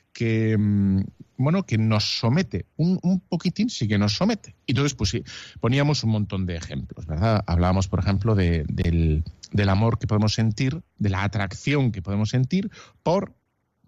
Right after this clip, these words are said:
un, dos, tres, respondo otra vez, el vino, por ejemplo. Y puse este, este ejemplo, y alguien me decía,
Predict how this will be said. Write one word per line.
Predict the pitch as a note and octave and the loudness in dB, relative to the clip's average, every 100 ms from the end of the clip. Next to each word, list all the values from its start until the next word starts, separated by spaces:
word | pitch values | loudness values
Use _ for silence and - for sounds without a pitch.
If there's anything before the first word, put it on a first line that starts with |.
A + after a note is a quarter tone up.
| - _ | -20 _
un, | G2 F2+ | -4 -2
dos, | F#2+ | -2
tres, | A#2+ C#3+ | -4 -4
respondo | G2 F2 F2 | -4 -6 -6
otra | F2+ | -2
vez, | G3+ - - - | 0 -2 -6 -8
el | F2+ E2+ | -6 0
vino, | A2 F#2 E2+ - - | 0 0 -2 -6 -8
por | E2 | -4
ejemplo. | D2+ D2+ G#2 C3 | -2 0 0 2
Y | A2+ | 0
puse | G#2 G2+ | 2 2
este, | G#2 B2+ B2+ G#2 | 0 2 0 2
este | G#2+ - G#2+ | 0 2 0
ejemplo, | C3+ F3+ G2 | 2 2 2
y | G#2 | 2
alguien | A2+ | 2
me | A2+ | 2
decía, | G2+ G2+ | 2 0